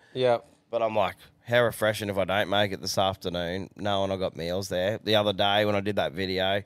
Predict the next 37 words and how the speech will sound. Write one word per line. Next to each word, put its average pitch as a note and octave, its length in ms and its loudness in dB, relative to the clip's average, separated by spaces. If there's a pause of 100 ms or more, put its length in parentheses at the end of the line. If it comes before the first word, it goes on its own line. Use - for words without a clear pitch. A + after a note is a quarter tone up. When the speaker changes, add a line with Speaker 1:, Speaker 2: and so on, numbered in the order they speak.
(100)
Speaker 1:
Oh. C3+ 140 2
Speaker 2:
that C3 140 4
couldn't B2+ 180 0
be A2+ 80 2
more A2+ 300 4
honest G#2+ 240 0
than F#2+ 160 -4
anything. G#2+ 360 0
It - 160 -6
was G#2 140 -2
four A2+ 220 0
o'clock G#2 220 -2
in G2+ 60 -12
the G2+ 80 0
afternoon, G2+ 440 0
I G#2 80 0
hadn't F#2+ 140 -2
even F#2 180 -4
eaten, F#2+ 400 -4 (420)
and G#2 300 -6
we G#2+ 140 0
had G#2+ 120 4
nothing G#2 280 -2
in F#2+ 80 -4
the F#2 80 -6
fridge G#2+ 320 -4
'cause F#2+ 120 -12
it - 260 -8
didn't G2+ 180 -6
go F2+ 160 -2
grocery A2 400 -2
shopping F#2+ 340 -8
yet. D#2+ 220 -6 (140)
Speaker 1:
Yeah. B2+ 320 2 (180)
Speaker 2:
And G#2 140 0
I'm G2 100 0
going, F#2 340 0